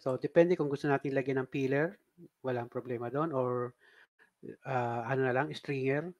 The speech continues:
pwede rin. Or pwedeng, ah, anyway, depende naman doon. Bakit butas siya? Kasi yung slab natin, one seventy-five, ah, one fifty. Ang hagdanan natin, one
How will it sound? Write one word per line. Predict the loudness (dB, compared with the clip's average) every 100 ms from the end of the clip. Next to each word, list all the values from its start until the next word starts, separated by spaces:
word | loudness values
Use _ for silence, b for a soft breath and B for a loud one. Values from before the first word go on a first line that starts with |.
| -6
pwede | -4 -2
rin. | -2 -2 -4 -4
Or | -4 -2
pwedeng, | 0 0 0 -2
ah, | -2 -2 -4 -6 -6 -10 _ _ -2
anyway, | 2 2 0 -4
depende | -4 -2 -2
naman | -4 -6
doon. | -10 -14 _ _ _ b b _ _ _ _ _ _ _ _ _ _ _ _ _ _ 8
Bakit | 8 8 0
butas | -2 -2 2
siya? | 4 4
Kasi | 2 -2 -2 -2
yung | -2 -4 -6 -8 _
slab | -10 -2 2
natin, | 2 0 -2
one | -4 -2
seventy-five, | -4 -4 -8 -4 -2 -2 -6 0
ah, | 2 2
one | 0
fifty. | -4 -12 -2 -2 -2 _ _ b b b b b -4
Ang | 2 4 4 2 0 -2 -6 -6 -8 -10 -14 _ _ _ _ _ _ _ -2
hagdanan | 0 4 4 4 0
natin, | 0 -2
one | -4